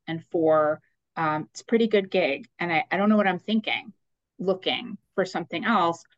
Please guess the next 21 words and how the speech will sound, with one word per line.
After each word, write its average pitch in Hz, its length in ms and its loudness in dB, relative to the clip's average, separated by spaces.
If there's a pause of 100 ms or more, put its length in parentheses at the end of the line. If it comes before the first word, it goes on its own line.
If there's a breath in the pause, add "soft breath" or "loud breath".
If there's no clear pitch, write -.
(400)
But, 165 440 4
and 185 140 -4
this 170 120 -10
comes 175 280 -12
back 165 260 -4
to 170 100 -8
my 156 200 -4
very 156 260 0
first 160 380 -10
point 160 260 -6
about 151 300 -4
sort 160 140 -8
of - 40 -10
not 170 240 -4
really 175 320 0
feeling 175 300 -4
like 147 160 -8
it 104 80 -4
was 151 160 -2
a 156 40 -8
choice, 247 540 -2